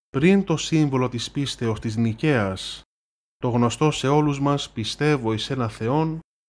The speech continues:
Πατέρα Παντοκράτορα» κλπ. Το οποίο είναι πάρα πολύ σημαντικό, το σύμβολο της πίστεως του Αγίου Αθανασίου,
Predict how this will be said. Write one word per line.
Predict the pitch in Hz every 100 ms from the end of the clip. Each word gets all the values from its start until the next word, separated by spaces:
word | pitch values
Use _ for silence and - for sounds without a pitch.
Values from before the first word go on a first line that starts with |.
| _
Πατέρα | 110 107 147 131
Παντοκράτορα» | 120 113 107 - 147 147 127
κλπ. | 117 120 113 113 117 92 95 _ _ _ _ _ _ _ _ _
Το | 131
οποίο | 120 175 190 185
είναι | 165 170 165
πάρα | 180 185 165
πολύ | 127 117 113
σημαντικό, | - 110 107 104 113 101 92 - _ _
το | - 113
σύμβολο | - 160 147 131 120
της | 117 -
πίστεως | 147 143 - 110 107
του | 117
Αγίου | 110 110 131
Αθανασίου, | 113 113 110 - 143 113 95